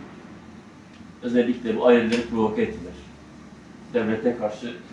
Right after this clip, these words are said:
kışkırtmaya çalıştılar. Ee, yani bu nazik konuda bile insanlar eğer provoke ediliyorsa bu tedaş konusunda da maalesef,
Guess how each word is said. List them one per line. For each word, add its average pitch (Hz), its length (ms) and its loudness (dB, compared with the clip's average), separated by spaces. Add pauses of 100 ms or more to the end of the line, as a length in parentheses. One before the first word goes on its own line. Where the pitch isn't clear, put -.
(280)
kışkırtmaya 113 500 -4
çalıştılar. - 560 -10 (1600)
Ee, 101 60 -10 (800)
yani 104 120 -2 (160)
bu 160 160 2 (580)
nazik 151 300 2
konuda 131 420 4
bile 113 200 0 (440)
insanlar 113 420 -2
eğer 113 280 0
provoke 110 340 -2
ediliyorsa 123 400 0 (520)
bu 127 160 -4
tedaş 139 200 2 (120)
konusunda 95 400 -6
da - 180 -6 (180)
maalesef, 123 400 0